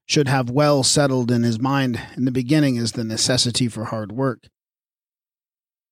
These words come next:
Whoever starts out with the notion that indifferent and desultory study of the subject will carry him through is foredoomed to failure.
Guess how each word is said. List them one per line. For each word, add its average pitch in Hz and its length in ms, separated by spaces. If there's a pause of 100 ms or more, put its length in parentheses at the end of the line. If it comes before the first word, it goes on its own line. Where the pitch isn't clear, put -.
Whoever 175 260
starts 156 400
out 151 160
with 131 140
the 135 80
notion 135 440
that 117 220
indifferent 135 680
and 117 200
desultory 127 600
study 139 360
of 110 80
the 113 80
subject 120 520
will 107 140
carry 127 360
him 120 220
through 139 280
is 107 180
foredoomed 117 960
to 117 140
failure. 110 580